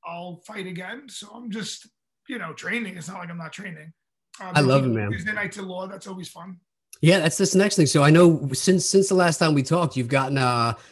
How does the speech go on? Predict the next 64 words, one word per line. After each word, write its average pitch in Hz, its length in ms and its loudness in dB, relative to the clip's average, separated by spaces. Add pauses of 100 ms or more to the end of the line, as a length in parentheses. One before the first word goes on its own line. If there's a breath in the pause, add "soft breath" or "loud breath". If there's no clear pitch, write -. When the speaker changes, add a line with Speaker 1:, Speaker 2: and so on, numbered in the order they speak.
Speaker 2:
you 127 100 0
got 139 160 2
your 135 80 0
podcast 165 520 4
going. 175 280 8
You've 151 120 2
had 147 120 4
a 135 40 0
couple 147 260 0
co-hosts 156 420 4
with 160 160 4
you 170 80 8
on 156 200 4
and 156 100 4
off. - 680 -2 (100)
Uh, 123 140 4
Manimal 151 340 8
Training 151 240 6
Camp 147 240 4
still 156 140 2
going 143 240 4
strong. 143 280 4
I 135 60 4
see 139 140 0
a 135 40 2
lot 135 140 4
of 123 60 0
videos 131 360 2
on 131 120 4
that. 143 320 2 (240 loud breath)
And 139 200 4
you've 143 280 6
been 135 180 2
teaching 170 420 4
now 117 280 4
a 113 100 0
lot 120 300 4
more. 120 180 4
I 120 60 4
see 160 160 0
the 143 100 0
videos 151 300 4
that 131 100 2
you're 127 120 2
posting 131 420 0
on 120 100 2
a 120 60 0
lot 120 180 2
of 123 60 -2
the 120 80 -2
techniques 127 420 0
and 127 100 -2
the 120 40 -2
jiu-jitsu 117 420 -2
stuff 123 240 -2
that's 120 160 -6
going 120 220 2
on 120 120 2
over 117 140 -2
at 110 80 -2
Law 123 180 0
M 117 100 0
M 123 100 0
A. 135 200 2